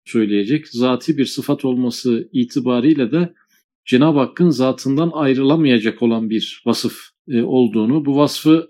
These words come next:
ayrı görürsek, e, Cenab-ı Allah'ı artık algılayamayacağımızı, kavrayamayacağımızı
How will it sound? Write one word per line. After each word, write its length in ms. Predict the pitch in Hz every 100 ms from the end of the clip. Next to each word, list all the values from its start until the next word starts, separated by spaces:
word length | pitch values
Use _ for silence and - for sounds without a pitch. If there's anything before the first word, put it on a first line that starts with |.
| -
ayrı 300 | 135 135 165
görürsek, 680 | 143 147 147 180 175 - - _ _ -
e, 160 | 131
Cenab-ı 320 | 120 139 143
Allah'ı 480 | 139 139 135 160 165 _ _ _ -
artık 360 | 131 - 160
algılayamayacağımızı, 1040 | 139 131 131 135 147 143 113 107 104 101 104
kavrayamayacağımızı 1200 | 120 117 117 135 131 110 104 101 98 101 143 165